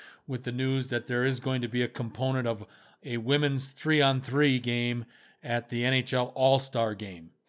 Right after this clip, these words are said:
Um, I just want your thoughts on this, but from my point of view, real quick,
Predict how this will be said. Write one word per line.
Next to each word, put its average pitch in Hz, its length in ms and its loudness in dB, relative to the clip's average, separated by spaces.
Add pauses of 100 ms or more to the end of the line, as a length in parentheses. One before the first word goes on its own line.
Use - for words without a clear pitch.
(440)
Um, 104 440 -8 (1040)
I 113 80 -10
just 123 240 -4
want 135 280 0
your 120 80 0
thoughts 131 360 4
on 123 200 2
this, 139 260 2
but 127 260 -2
from 123 140 -4
my 131 220 2
point 139 260 0
of 131 60 -2
view, 131 220 0
real 135 260 0
quick, 151 380 -2